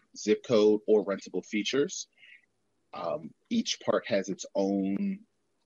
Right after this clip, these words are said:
pin on the map. And if you click on the pin, you get a full breakdown of it,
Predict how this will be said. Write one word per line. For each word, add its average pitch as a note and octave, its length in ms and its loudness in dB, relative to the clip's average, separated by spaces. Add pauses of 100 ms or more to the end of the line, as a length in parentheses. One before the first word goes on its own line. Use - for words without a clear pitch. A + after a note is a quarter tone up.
pin G#2+ 160 -2
on F#2+ 120 -2
the F#2 80 -2
map. F#2 320 -4 (640)
And E2 80 -10
if - 60 -12
you - 240 -10
click - 100 -6
on G2 60 -4
the F#2 80 0
pin, G2 240 -2
you F#2 80 -4
get F2 120 -4
a - 140 -14
full F#2+ 140 0
breakdown F#2 520 -2
of F2 160 -4
it, C3+ 140 2